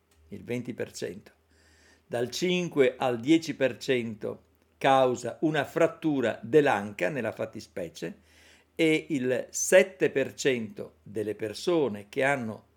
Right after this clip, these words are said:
frattura dell'anca finisce per morire.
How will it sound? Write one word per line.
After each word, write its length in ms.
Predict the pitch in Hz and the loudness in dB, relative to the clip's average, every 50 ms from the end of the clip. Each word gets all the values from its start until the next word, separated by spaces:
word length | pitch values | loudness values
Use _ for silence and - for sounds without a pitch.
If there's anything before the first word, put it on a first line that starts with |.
| _ _ | _ _
frattura 580 | _ - 110 104 98 - - 175 175 165 156 170 | _ -12 -10 -10 -10 -10 -6 -4 -4 -2 -2 -2
dell'anca 580 | 190 180 135 104 87 78 80 - - 101 - _ _ _ _ _ _ _ | -2 -2 -2 -4 -6 -10 -16 -16 -18 -18 -18 _ _ _ _ _ _ _
finisce 580 | _ - 160 123 110 98 - - - 110 113 - _ _ _ _ _ | _ -8 -6 -6 -6 -8 -12 -12 -12 -14 -14 -14 _ _ _ _ _
per 160 | - 135 123 123 | -6 -4 -4 -2
morire. 460 | 123 120 110 85 73 73 82 - | -2 -4 -4 -6 -8 -16 -18 -20